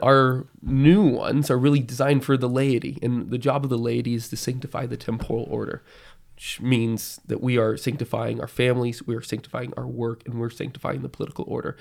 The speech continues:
Those are the things that are given to us by the church to raise up to Christ. And so you gotta know how to do that.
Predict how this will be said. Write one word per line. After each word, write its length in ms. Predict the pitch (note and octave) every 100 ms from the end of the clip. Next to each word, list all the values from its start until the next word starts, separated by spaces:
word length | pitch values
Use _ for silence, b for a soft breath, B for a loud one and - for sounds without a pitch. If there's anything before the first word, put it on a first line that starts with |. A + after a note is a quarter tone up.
| B B
Those 200 | - E3+
are 60 | E3
the 100 | C#3+
things 320 | C3 B2+ A#2+ A#2
that 100 | B2
are 60 |
given 320 | A#2+ B2+ B2+ A#2
to 160 | A#2+
us 160 | B2+ B2+
by 120 | B2+
the 100 | A#2+
church 460 | - - A#2 - B B -
to 100 | A2+
raise 500 | A2 A2 B2 C3+ A2+
up 160 | - -
to 120 | -
Christ. 460 | - - - - -
And 120 | C3+
so 280 | D3 B2+ B B B B
you 60 | D3
gotta 160 | F3+ C3
know 160 | C#3+
how 120 | C3
to 80 | A#2+
do 180 | B2 G3
that. 320 | C3+ - -